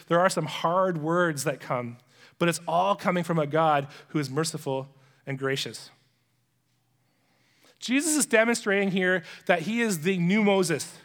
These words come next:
In fact, he's demonstrating that, that he is greater than Moses. Seeing the crowds, he went up on the mountain. And when he sat down,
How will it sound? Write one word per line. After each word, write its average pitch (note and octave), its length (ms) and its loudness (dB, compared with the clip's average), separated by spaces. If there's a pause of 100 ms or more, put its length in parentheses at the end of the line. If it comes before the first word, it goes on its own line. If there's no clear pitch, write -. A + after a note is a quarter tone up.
(880)
In F3+ 80 0
fact, A3+ 180 6
he's A#3+ 120 -4
demonstrating B3 400 2
that, G3+ 140 2 (160)
that G#3 120 2
he B3 80 2
is G#3+ 100 0
greater G3 680 0 (260)
than F3 240 2
Moses. D#3 580 0 (3000)
Seeing A3 340 -4
the G#3+ 80 0
crowds, D#3+ 720 -2 (1040)
he E3 160 -2
went F#3 200 2
up F#3 200 0
on E3+ 80 0
the D#3+ 40 2
mountain. C3 440 -2 (1800)
And C#3 120 -2
when D#3+ 80 2
he D#3+ 40 0
sat F3 360 0
down, D3+ 480 2